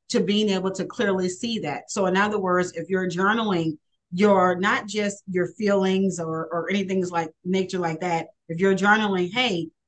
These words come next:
we started this, this marketing project today, and this is what happened this,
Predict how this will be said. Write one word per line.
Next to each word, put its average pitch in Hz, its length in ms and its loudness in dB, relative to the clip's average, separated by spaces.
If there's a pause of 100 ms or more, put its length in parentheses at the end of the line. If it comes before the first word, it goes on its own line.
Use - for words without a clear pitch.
(100)
we 220 120 -2
started 202 420 0
this, 190 240 -2
this 180 200 -4
marketing 190 500 2
project 165 460 -6
today, 165 380 -6 (480)
and 180 400 0 (320)
this 214 200 2
is 220 140 -2
what 196 340 -2
happened 180 480 0
this, 165 160 -6